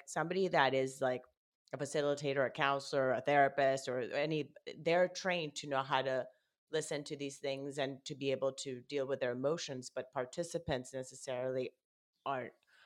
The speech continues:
are not. So, um, s-, n-, so taking all that for you was just a lot. So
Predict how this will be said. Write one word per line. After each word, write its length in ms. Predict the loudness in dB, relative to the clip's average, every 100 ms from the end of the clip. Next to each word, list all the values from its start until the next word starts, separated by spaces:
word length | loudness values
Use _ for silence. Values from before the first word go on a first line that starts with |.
| _ _
are 120 | -4 -2
not. 240 | -2 -6 -4
So, 320 | 0 0 -2 0
um, 360 | 0 0 -4 -14 _
s-, 180 | -20 -14 -8
n-, 120 | -8 -6
so 260 | -2 0 -2
taking 380 | -4 -6 -4 -6 -4
all 160 | -4 0
that 260 | 0 0 -2 -8
for 80 |
you 320 | -6 -4 -4 -4
was 240 | -6 -6
just 240 | -8 -6
a 60 | -6
lot. 320 | -4 -4 -6 -4
So 300 | -2 -2